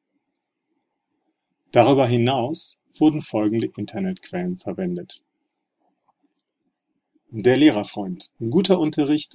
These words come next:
bessere Arbeitsaufträge erteilen. Vom sechsten neunten zweitausendacht. W W W punkt lehrerfreund punkt D E. Aufgerufen am siebenundzwanzigsten dritten zweitausendachtzehn. Lange, Joachim.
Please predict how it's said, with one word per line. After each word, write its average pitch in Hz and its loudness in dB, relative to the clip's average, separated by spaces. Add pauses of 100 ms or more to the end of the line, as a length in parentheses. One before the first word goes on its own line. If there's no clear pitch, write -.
(100)
bessere 123 -2
Arbeitsaufträge 104 -6
erteilen. 92 -8
Vom 95 -4
sechsten 98 -4
neunten 95 -4
zweitausendacht. - -10 (600)
W 107 8
W 107 6
W 143 4
punkt 190 -2
lehrerfreund 123 -2
punkt 104 -6
D 104 -2
E. - 0 (420)
Aufgerufen 131 -4
am 92 -6
siebenundzwanzigsten 113 -6
dritten 95 -8
zweitausendachtzehn. - -12 (1500)
Lange, 104 0
Joachim. 113 0